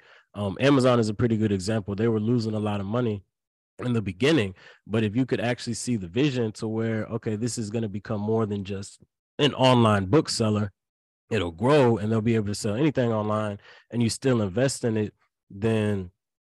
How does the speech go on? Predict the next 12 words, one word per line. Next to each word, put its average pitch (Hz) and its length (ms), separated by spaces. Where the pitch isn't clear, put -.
you 117 80
can 117 180
make 113 140
a 107 60
lot 104 180
of 95 60
money, 123 200
right? 104 200
You 104 80
can 107 160
make 95 180
millions. 101 540